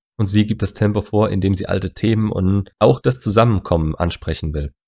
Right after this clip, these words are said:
Wenn sie dafür länger braucht, ist das erstmal was Gutes, weil ihr ihr neue, gute Erinnerungen schenken könnt, bevor ihr solche Dinge ansprechen müsst.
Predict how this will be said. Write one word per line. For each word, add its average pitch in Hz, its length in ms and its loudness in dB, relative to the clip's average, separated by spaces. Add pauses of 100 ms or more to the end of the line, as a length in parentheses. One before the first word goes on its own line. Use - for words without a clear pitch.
(960)
Wenn 85 100 -2
sie 87 100 -2
dafür 90 280 2
länger 104 360 4
braucht, 78 460 -2
ist - 140 -4
das 92 100 -6
erstmal 87 280 -2
was 80 180 -2
Gutes, 82 580 -2
weil 90 160 2
ihr 95 100 4
ihr 87 140 2
neue, 107 480 2
gute 117 280 0
Erinnerungen 92 520 2
schenken 80 320 -2
könnt, 80 240 -2
bevor 90 240 -4
ihr 87 100 2
solche 92 300 -2
Dinge 113 260 -2
ansprechen 78 500 -4
müsst. 73 260 -6